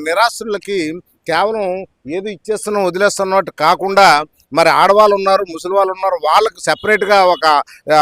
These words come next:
వింగ్లా కావాలి. ఎందుకంటే ఆడ మగ ఒక దగ్గర ఉండడానికి చాలా ఇబ్బంది పడతారు కాబట్టి దాన్ని సెపరేట్ చేసి వాళ్ళకు కూడా మౌలిక సదుపాయాలు కల్పించాలా. అదే సందర్భంలో మరి పవన్ కళ్యాణ్ గారు కానీ చంద్రబాబు నాయుడు గారు కానీ ఇవాళ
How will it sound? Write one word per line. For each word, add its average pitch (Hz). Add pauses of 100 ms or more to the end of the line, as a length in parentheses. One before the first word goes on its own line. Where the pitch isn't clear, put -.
వింగ్లా 214 (120)
కావాలి. 180
ఎందుకంటే 190
ఆడ 175
మగ 190
ఒక 175
దగ్గర 180
ఉండడానికి 185
చాలా 170
ఇబ్బంది 190
పడతారు 180
కాబట్టి 170 (420)
దాన్ని 160
సెపరేట్ 185
చేసి 190
వాళ్ళకు 170
కూడా 190
మౌలిక 185
సదుపాయాలు 196
కల్పించాలా. 185 (360)
అదే 185
సందర్భంలో 196 (200)
మరి 160
పవన్ 175
కళ్యాణ్ 196
గారు 185
కానీ 185 (140)
చంద్రబాబు 185
నాయుడు 180
గారు 170
కానీ 175
ఇవాళ 170